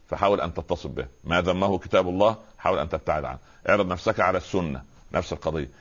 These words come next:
اعرض نفسك على عالم بأدواء القلوب وأمراضها. ربما عندك كبر، عندك عجب، عندك رياء، عندك حقد،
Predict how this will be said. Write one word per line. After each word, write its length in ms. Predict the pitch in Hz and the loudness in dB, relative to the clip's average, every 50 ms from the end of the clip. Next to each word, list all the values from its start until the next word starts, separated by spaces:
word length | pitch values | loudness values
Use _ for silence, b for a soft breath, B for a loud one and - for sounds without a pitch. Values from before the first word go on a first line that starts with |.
| b b b - | b b b 2
اعرض 240 | 101 120 120 104 107 | 2 2 2 2 0
نفسك 300 | 123 120 - 117 - - | -2 0 -2 -4 -2 -2
على 220 | 87 90 92 95 | -2 0 2 2
عالم 720 | 92 90 87 87 104 120 123 127 127 123 127 123 123 123 - - - - _ - - - - | 2 2 2 2 4 4 4 2 2 -2 -2 -6 -6 -8 -12 -18 -20 -20 _ -20 -20 -14 -6
بأدواء 580 | 71 82 - 85 85 82 92 110 117 113 - | -4 -2 0 0 0 2 4 4 4 4 2
القلوب 440 | 90 80 - - 95 95 104 98 82 | -2 -8 -6 -4 0 0 0 0 0
وأمراضها. 680 | 87 - - 80 80 82 85 80 71 69 80 - - - _ _ _ _ _ _ _ _ _ - - _ - _ - _ _ _ _ _ _ - _ - _ _ - _ - - _ _ _ - _ - - - _ _ _ _ _ 85 | 0 -2 -2 -2 -2 -2 -2 -2 -2 -4 -12 -16 -18 -20 _ _ _ _ _ _ _ _ _ -20 -20 _ -20 _ -20 _ _ _ _ _ _ -20 _ -20 _ _ -20 _ -20 -20 _ _ _ -20 _ -20 -20 -20 _ _ _ _ _ -10
ربما 260 | 78 76 82 82 76 | -6 -4 -4 -2 -2
عندك 240 | 80 85 80 78 - | -2 -2 -4 -4 -6
كبر، 320 | - - 82 78 - - - - _ | -2 -4 -4 -4 -4 -12 -20 -16 _
عندك 280 | - 73 73 73 - - | -8 -6 -6 -6 -6 -2
عجب، 260 | - 78 80 - - - - _ | -2 -2 -2 -4 -8 -18 -12 _
عندك 260 | 69 73 71 - - | -6 -4 -4 -4 -4
رياء، 380 | 73 73 80 80 82 - - - - - - - - | -2 0 2 2 0 0 -2 -10 -20 -20 -20 -14 -10
عندك 180 | 73 69 - | -6 -6 -6
حقد، 320 | - - 82 87 - - | -4 0 -2 -2 -2 -2